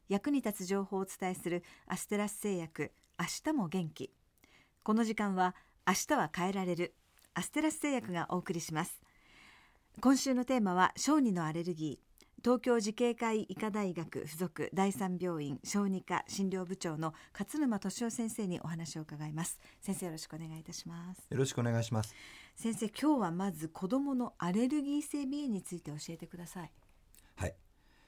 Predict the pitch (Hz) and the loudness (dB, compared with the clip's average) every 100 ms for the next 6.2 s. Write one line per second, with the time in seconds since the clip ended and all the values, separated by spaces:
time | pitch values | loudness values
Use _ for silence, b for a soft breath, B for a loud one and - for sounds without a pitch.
0 | b b - 73 - 127 165 175 190 202 | b b -8 -6 0 0 0 0 -2 -2
1 | 185 196 139 73 85 101 - - 104 110 | 0 0 0 0 0 2 0 -4 -4 -2
2 | 151 - - 98 82 71 67 - - 67 | -4 -6 -4 -2 -2 -6 -8 -10 -10 -10
3 | 64 - _ - - 135 135 135 127 123 | -10 -14 _ -16 -4 0 2 2 2 0
4 | - 123 117 110 _ - 85 78 _ 101 | 0 0 0 -4 _ -8 -8 -8 _ -2
5 | 85 - - 92 101 104 113 123 127 90 | -2 -4 -8 -4 -2 0 0 2 2 0
6 | 76 | -4